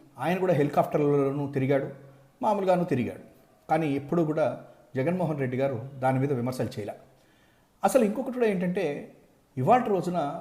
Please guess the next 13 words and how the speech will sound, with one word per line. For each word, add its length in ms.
రెండు 240
హెలికాప్టర్లని 840
తీసుకోవటం 420
జరిగింది. 360
అసలు 180
ఏంటి 340
దీని 220
యొక్క 200
ఇది 180
అని 80
చెప్పంటే, 600
ఈ 40
యొక్క 260